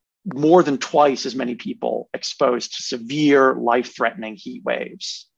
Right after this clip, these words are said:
It's an Arctic, the difference between an Arctic that has no sea ice whatsoever, one out of every ten years instead of one out of every one hundred.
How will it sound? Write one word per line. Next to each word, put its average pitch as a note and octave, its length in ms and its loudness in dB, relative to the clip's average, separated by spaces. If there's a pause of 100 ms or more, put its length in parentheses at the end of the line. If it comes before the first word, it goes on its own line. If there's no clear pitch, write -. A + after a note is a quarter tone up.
It's - 600 0 (180)
an C3 220 0
Arctic, D#3+ 640 2 (480)
the - 40 -8
difference D3+ 260 0
between C#3+ 200 0
an C#3+ 60 -2
Arctic - 460 0
that A#2+ 100 0
has B2+ 680 0 (300)
no D3 360 6
sea D3 300 0
ice A2+ 320 0
whatsoever, A#2 720 -4 (640)
one C#3+ 260 0
out C#3 80 2
of B2+ 80 -4
every A2+ 200 -6
ten C#3 340 -6
years A2 220 -10
instead A#2 160 -8
of A2 60 -10
one A#2 160 -2
out A2 120 -2
of A#2 100 -6
every G#2+ 380 -10
one G#2 140 -10
hundred. - 420 -8